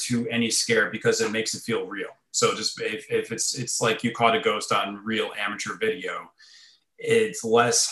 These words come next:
Hollywoodized. So then, therefore, it feels more authentic and therefore scary. So found footage has, you have an advantage on, uh, in do, in scares when you're doing it found footage because, and the way I wanted to do it was make it like a documentary, which also just makes it seem more real too when you're making it like, um,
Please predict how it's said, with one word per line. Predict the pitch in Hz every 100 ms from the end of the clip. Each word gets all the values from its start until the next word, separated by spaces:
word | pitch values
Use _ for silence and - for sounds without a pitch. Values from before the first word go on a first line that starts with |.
| -
Hollywoodized. | 120 117 101 98 90 87 87
So | - 107
then, | 101 101 101 -
therefore, | 113 113 117 107 98
it | 98 -
feels | - 120 113 113 107
more | 104 101
authentic | 95 - 113 - 95 95
and | 95
therefore | 92 92
scary. | - - 98 92
So | 117 110 110
found | - 131 127
footage | 123 110 -
has, | 113 110 - -
you | 113
have | 123 127
an | 127
advantage | 104 - 110 110 104 - - _ _ _ _ _ _ _ -
on, | 113 113 110 107 104 -
uh, | 117 120 - 147
in | 147 135
do, | 131 135 131
in | 123 120
scares | - 123 113
when | 113 113
you're | 110
doing | 120 110
it | -
found | 104 101
footage | 110 98
because, | - 117 104 101 - -
and | 151
the | 135
way | 131
I | 135 131
wanted | 123 110
to | 104
do | 101 104
it |
was | 101 107
make | 110 113
it |
like | 104 107
a |
documentary, | 107 95 107 120 143 120 110
which | 101
also | 101 98 101
just | 92 92
makes | 95 92 98
it | 92
seem | - 101 92
more | 92 90
real | 92 85
too | - 107
when | 92
you're | 95
making | 92 92 92 92
it | 90 87 -
like, | 90 90
um, | 85 82 82